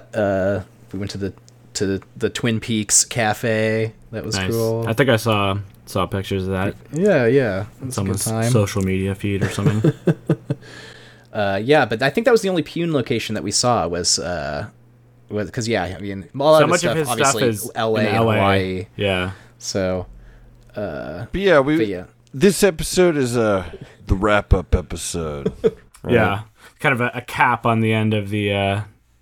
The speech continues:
Speaker 2: the series or the season or whatever.
Speaker 3: Except we
Speaker 1: Yeah.
Speaker 3: will be coming back. If there's another episode after this, just know it's because we have received many Pyun Challenge,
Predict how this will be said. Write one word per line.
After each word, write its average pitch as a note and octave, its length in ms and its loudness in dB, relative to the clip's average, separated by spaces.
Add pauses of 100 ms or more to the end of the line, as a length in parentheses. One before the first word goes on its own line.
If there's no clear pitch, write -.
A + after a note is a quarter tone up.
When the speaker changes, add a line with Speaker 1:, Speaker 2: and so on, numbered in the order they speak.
(180)
Speaker 2:
the G2+ 80 -6
series G2+ 580 -2
or G2+ 220 2
the G2+ 200 -8
season G2 380 -2
or F#2 80 -6
whatever. G2 320 -4
Speaker 3:
Except C#3 580 0
we C3+ 200 0
Speaker 1:
Yeah. B2+ 120 -2
Speaker 3:
will D#3+ 360 4
be C3+ 160 0
coming B2+ 420 0
back. A2+ 560 -2
If - 300 -8
there's C3+ 260 2
another D3+ 560 2
episode D3 560 0
after A#2 300 0
this, A#2 360 0
just A#2+ 300 -4
know C3+ 280 2
it's B2 120 -4
because G#2 760 0 (400)
we A2+ 160 0
have G#2 160 2
received A2+ 760 -2
many A#2 760 2 (260)
Pyun A2+ 480 2
Challenge, F#2+ 1000 0